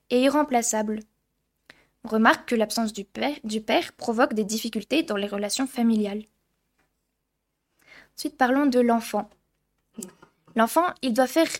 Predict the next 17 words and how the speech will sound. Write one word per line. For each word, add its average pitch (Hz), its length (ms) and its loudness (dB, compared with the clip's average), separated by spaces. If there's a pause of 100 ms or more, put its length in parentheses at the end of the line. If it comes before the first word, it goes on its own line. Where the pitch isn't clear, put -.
(160)
l'objet 262 360 2
d'une 254 200 4
attention 262 440 0
particulière, 247 760 0 (500)
car 233 160 -2
il 233 120 0
s'agit 233 320 0
de 233 100 0
l'éduquer, 220 720 2 (520)
de 247 60 2
permettre 247 440 2
le 233 120 2
développement 254 460 2
de 233 100 2
toutes 302 180 -2
ses 247 140 -2
capacités, 226 720 -2